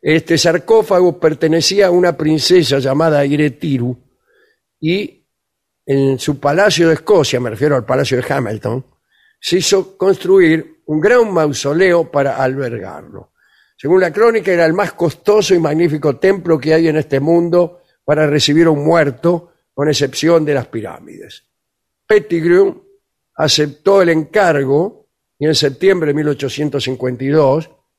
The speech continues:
cuando el duque falleció a la edad de ochenta y cuatro años, el médico procedió a momificar el cadáver,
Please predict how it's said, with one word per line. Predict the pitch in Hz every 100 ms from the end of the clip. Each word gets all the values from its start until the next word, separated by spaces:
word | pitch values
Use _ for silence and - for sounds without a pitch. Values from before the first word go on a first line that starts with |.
| _ _
cuando | 131 131 123
el | 123
duque | 143 220 170 147
falleció | 190 185 151 135 143 147 117 113 - _ _ _ _
a | 127
la | 139
edad | 139 160
de | 147
ochenta | 127 143 127
y | 123
cuatro | 147 123 143
años, | 120 107 117 117 _ _ _ _ _ _
el | 196 202
médico | 196 233 220 190 185 170
procedió | - 196 - 180 214 214
a |
momificar | 180 180 180 185 160 165 170 233 214
el | 156 131
cadáver, | 151 190 175 151 143 147 160 -